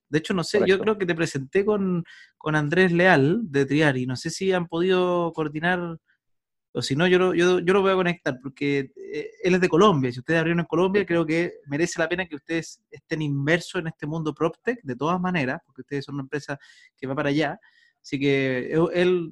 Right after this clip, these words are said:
Speaker 1: para que escuche también, uno de mis capítulos de podcast es sobre PropTech. Eh, si no, no me acuerdo el número del capítulo, pero con Andrés, eh, no es Triari, Andrés Leal, de la empresa Triari. Así que ahí yo lo voy a conectar, Benja, porque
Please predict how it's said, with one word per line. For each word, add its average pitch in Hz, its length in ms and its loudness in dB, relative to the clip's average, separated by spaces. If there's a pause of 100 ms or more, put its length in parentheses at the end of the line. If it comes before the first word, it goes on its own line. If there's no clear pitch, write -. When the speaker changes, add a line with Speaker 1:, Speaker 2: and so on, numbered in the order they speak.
(120)
Speaker 1:
para 147 160 -2
que 143 60 -2
escuche 226 300 -4
también, 147 240 -2
uno 175 120 -2
de 180 80 0
mis 170 100 -2
capítulos 180 380 -2
de 170 80 -6
podcast 202 400 -8
es 170 160 -6
sobre 160 260 -2
PropTech. - 480 -4 (380)
Eh, 123 100 -18
si 139 140 -16
no, 135 100 -10
no 151 80 -6
me 151 60 -2
acuerdo 170 240 -4
el 160 60 -4
número 170 260 -2
del 165 100 -2
capítulo, 180 340 -2
pero 151 160 0
con 143 240 -2 (140)
Andrés, 156 460 -6 (180)
eh, 135 380 -6
no 147 80 -4
es 160 100 -4
Triari, 135 300 2
Andrés 139 280 0
Leal, 190 460 4
de 139 140 -6
la 135 80 0
empresa 196 360 -2
Triari. 143 560 0 (560)
Así 135 140 -6
que 143 80 0
ahí 156 200 4
yo 165 100 2
lo 165 80 0
voy 180 100 2
a 180 80 4
conectar, 185 540 0
Benja, 196 320 -2
porque 147 400 -2